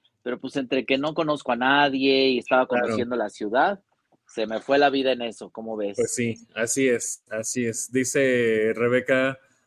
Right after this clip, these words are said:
Speaker 2: "Hola, Manuna, muchas gracias, claro que te admiro, felicidades".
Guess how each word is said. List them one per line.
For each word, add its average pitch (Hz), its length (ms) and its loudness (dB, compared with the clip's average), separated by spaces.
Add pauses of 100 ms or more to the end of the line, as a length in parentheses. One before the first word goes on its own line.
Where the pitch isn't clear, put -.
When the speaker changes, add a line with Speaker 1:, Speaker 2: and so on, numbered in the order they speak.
Speaker 2:
"Hola, 143 240 6
Manuna, 147 760 2
muchas 139 440 -2
gracias, 135 420 4
claro 151 640 6
que 151 80 4
te 127 100 -2
admiro, 131 320 0
felicidades". 110 1160 -4